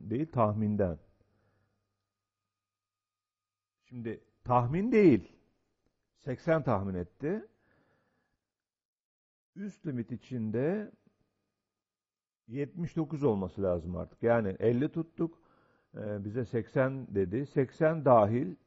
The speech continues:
yukarıdakilerin hiçbiri değil. Ee, tahmini seksendi. Demek ki üst limitin artık yetmiş dokuz olması lazım. Böylece buradaki yaptığı tahminin bir eksiği artık üst limit oluyor.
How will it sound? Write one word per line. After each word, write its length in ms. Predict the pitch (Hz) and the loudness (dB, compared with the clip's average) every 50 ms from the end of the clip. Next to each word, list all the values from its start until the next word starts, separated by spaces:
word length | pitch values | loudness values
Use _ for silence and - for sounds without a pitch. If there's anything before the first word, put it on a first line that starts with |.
| _ | _
yukarıdakilerin 800 | - 120 104 - 131 123 120 117 120 120 - 127 123 123 120 135 | -10 -10 -4 0 2 2 2 2 -2 -2 -2 -2 -2 -2 -2 -4
hiçbiri 380 | 131 127 - - 117 98 95 90 | -6 -8 -10 -8 -6 -4 -4 -4
değil. 360 | 90 90 92 110 160 214 302 - _ _ _ _ _ _ - - _ _ | -2 -2 -2 0 -2 -2 -2 -6 _ _ _ _ _ _ -20 -20 _ _
Ee, 200 | - 107 110 113 | -8 -6 -6 -6
tahmini 460 | 110 - 135 135 139 139 143 143 151 143 | -4 0 0 2 2 2 -2 -4 -4 -2
seksendi. 760 | - 151 139 131 - - 165 151 139 127 123 131 156 170 156 | -2 -2 -2 -2 -2 0 0 2 2 0 0 -2 -4 -2 0
Demek 360 | 165 160 165 180 170 - _ | -2 0 0 -2 -4 -6 _
ki 80 | - - | -8 -6
üst 300 | 135 170 185 - - - | -4 -6 -6 -6 -6 -6
limitin 300 | 180 131 110 - 110 101 | -4 -4 -4 -4 -4 -4
artık 420 | 120 139 139 127 - 202 190 - | -4 -4 -4 -4 -6 -8 -4 -2
yetmiş 420 | 151 135 127 - - 151 - _ | -2 -2 -2 -4 -12 -18 -12 _
dokuz 300 | 123 117 - - 143 131 | -10 -10 -8 -8 -6 -2
olması 440 | 147 120 98 92 82 78 - - 90 | 0 0 0 -2 -6 -10 -12 -12 -10
lazım. 360 | 85 82 85 85 - _ - - _ _ _ _ _ _ _ - | -10 -10 -12 -14 -18 _ -20 -20 _ _ _ _ _ _ _ -8
Böylece 480 | 139 143 180 196 190 151 117 117 104 113 | -6 -4 0 0 0 0 0 -2 -2 0
buradaki 340 | 156 165 156 - - - 117 | -2 -2 -2 -4 -4 0 2
yaptığı 500 | 113 113 113 - _ - 117 107 101 - | 2 2 2 -2 _ -6 -6 -6 -4 -2
tahminin 840 | 131 131 131 139 131 120 117 107 95 95 98 123 156 185 - - _ _ _ _ _ _ _ _ _ _ _ _ _ _ _ _ _ _ _ _ _ _ _ _ _ - | 0 0 0 0 -2 -4 -4 -4 -4 -4 -4 -4 -4 -6 -8 -12 _ _ _ _ _ _ _ _ _ _ _ _ _ _ _ _ _ _ _ _ _ _ _ _ _ -12
bir 100 | 160 127 | -8 -6
eksiği 720 | 117 95 - - _ _ - 120 117 117 127 - - - _ _ _ _ _ - | -6 -6 -6 -10 _ _ -8 -6 -4 -2 -2 -4 -4 -8 _ _ _ _ _ -6
artık 320 | 120 120 113 - 185 165 _ - | -4 -4 -4 -6 -12 -14 _ -8
üst 260 | 135 113 - _ - | -10 -10 -10 _ -12
limit 220 | 92 85 80 - | -12 -12 -10 -10
oluyor. 320 | 95 80 80 78 78 80 | -12 -10 -10 -12 -12 -14